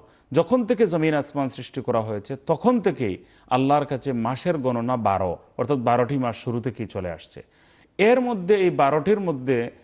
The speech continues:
চারটি মাস বিশেষভাবে সম্মানিত।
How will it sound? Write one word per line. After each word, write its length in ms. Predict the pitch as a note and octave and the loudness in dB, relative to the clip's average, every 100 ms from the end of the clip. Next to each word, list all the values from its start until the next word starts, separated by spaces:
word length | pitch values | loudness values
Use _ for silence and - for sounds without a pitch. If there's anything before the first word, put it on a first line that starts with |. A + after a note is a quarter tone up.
| _ _ - | _ _ -4
চারটি 440 | F#3+ B3 B3 A#3 | 0 2 2 2
মাস 260 | G3 F3 - | 0 0 -2
বিশেষভাবে 560 | C#3+ - C#4 - G3 E3+ | -4 0 0 2 0 0
সম্মানিত। 580 | C#3+ A2 G2 E2+ E2 | -2 -2 -2 -4 -10